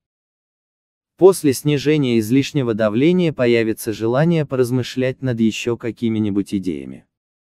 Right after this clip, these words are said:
Вторая половина декабря хороша для водолеев получением новых знаний,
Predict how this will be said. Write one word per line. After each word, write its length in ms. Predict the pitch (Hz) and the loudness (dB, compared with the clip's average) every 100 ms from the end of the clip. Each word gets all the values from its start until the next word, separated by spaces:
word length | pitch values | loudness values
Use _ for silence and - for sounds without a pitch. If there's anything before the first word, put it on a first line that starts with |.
| _ _ _ _ _ _ _ _ | _ _ _ _ _ _ _ _
Вторая 600 | _ - 139 165 214 214 | _ 0 2 4 2 2
половина 500 | 170 147 135 160 160 | 4 4 4 2 2
декабря 560 | 139 135 123 120 147 160 | 0 0 0 2 2 2
хороша 540 | 147 123 113 135 131 | 0 -2 -2 -2 -2
для 160 | 120 104 | -2 -2
водолеев 540 | 101 107 120 160 156 | -2 0 2 2 0
получением 800 | - 127 117 - 151 156 143 123 | -2 -2 -2 -2 0 0 0 0
новых 340 | 120 120 107 98 | 0 -2 -4 -6
знаний, 580 | 101 135 147 117 104 | -4 -2 -2 -4 -10